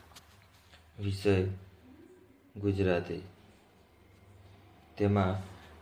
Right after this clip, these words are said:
પ્રકરણ નંબર સાત, નખમ ધખમ ધડાપડ બૂમ,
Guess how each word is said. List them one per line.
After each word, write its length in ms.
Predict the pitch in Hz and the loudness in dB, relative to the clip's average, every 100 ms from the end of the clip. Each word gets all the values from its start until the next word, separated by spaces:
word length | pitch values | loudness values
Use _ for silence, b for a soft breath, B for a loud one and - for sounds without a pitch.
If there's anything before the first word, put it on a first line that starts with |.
| - | -4
પ્રકરણ 340 | 98 95 101 95 | -2 0 2 2
નંબર 320 | 92 92 90 | 2 2 0
સાત, 320 | - 101 - - - - - - - | 4 4 4 0 -16 -20 -20 -14 -4
નખમ 460 | 92 95 104 98 92 | -4 -2 2 4 4
ધખમ 480 | 90 - 101 92 95 - - | 0 0 2 2 0 -4 2
ધડાપડ 480 | 90 95 92 101 104 - - - - | 4 4 6 4 4 -2 -16 -12 4
બૂમ, 240 | 104 85 | 6 6